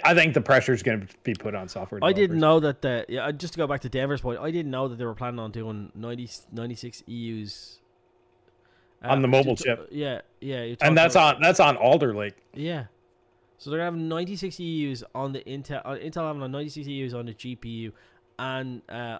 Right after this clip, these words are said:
Speaker 2: uh, ninety-six E Us on the G P U and then mobile die, and then second ninety-six E Us o-, as, so what way are they gonna do that? I, I, I haven't, actually haven't seen this.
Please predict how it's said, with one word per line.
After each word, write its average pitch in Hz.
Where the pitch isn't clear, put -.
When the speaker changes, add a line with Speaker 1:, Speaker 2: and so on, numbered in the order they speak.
Speaker 2:
uh, 110
ninety-six 127
E 131
Us 123
on 117
the 107
G 123
P 117
U 110
and 117
then 117
mobile 120
die, 113
and 120
then 120
second 143
ninety-six 120
E 123
Us 117
o-, 123
as, 120
so 165
what 165
way 180
are 175
they 170
gonna 143
do 190
that? 98
I, 110
I, 131
I 139
haven't, 143
actually 143
haven't 120
seen 147
this. -